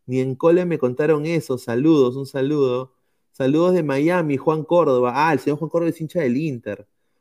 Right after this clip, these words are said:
No, está bien, no, no, no, no lo va a criticar al señor Juan Córdoba, le mandamos un abrazo.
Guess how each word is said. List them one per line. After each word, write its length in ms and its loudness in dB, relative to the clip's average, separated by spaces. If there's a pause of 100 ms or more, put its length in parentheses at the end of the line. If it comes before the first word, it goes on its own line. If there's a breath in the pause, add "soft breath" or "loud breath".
(160)
No, 500 -4
está 220 -4
bien, 380 -4
no, 120 -6
no, 140 -4
no, 160 -4
no 320 -2
lo 100 0
va 60 4
a 60 -6
criticar 480 0
al 80 2
señor 200 -2
Juan 160 -6
Córdoba, 380 -2
le 80 -4
mandamos 340 -10
un 100 -4
abrazo. 440 -6